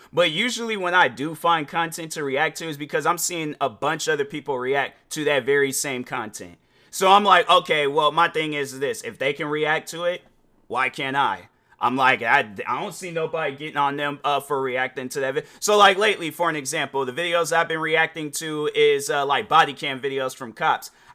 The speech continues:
I've not had not one of those channels get on me about reacting to their videos. And then what's crazy on top of that,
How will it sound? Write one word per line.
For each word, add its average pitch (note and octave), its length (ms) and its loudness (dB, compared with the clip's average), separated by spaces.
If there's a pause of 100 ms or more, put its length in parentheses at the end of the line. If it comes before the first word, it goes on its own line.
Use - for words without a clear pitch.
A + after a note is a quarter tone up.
I've F3 200 8
not E3+ 240 4
had D#3 340 2
not C#3 240 2
one F3 440 0 (120)
of D#3+ 260 4
those D#3+ 320 0
channels D3 440 -6
get D3+ 180 -4
on D3+ 160 0
me D3 100 0
about C#3 320 -2
reacting C#3 540 -4
to D3 120 -12
their C#3+ 140 -6
videos. C#3+ 400 -2
And D3+ 100 -4
then F3 160 0
what's E3 180 -2
crazy E3+ 340 -2
on D3+ 140 -4
top D#3+ 260 0
of D3+ 40 -10
that, D3 220 -4